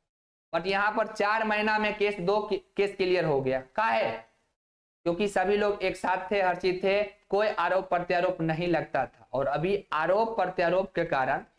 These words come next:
आपसी विवाद के कारण ये केस इतना लेंदी हो गया, ठीक है, और इतना delay इस के-, इस case में हो रहा है, ठीक है। देख रहे हैं advocate जब है तो सिर्फ जो है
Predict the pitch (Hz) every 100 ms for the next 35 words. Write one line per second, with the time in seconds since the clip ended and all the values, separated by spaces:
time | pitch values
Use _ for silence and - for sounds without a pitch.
0 | _ _ - 165 165 - 233 190 180 175
1 | 185 - 160 143 131 139 180 - _ _
2 | 175 170 190 202 170 170 185 175 170 170
3 | 175 160 139 131 120 107 - _ _ _
4 | _ _ _ _ - 196 202 139 - 151
5 | 160 180 180 160 175 196 185 185 170 170
6 | 156 - 170 170 151 143 127 117 101 -
7 | _ _ _ _ - 196 202 151 - _
8 | _ 165 208 214 208 202 175 190 196 202
9 | 220 202 208 208 202 196 214 220 208 208
10 | 208 240 247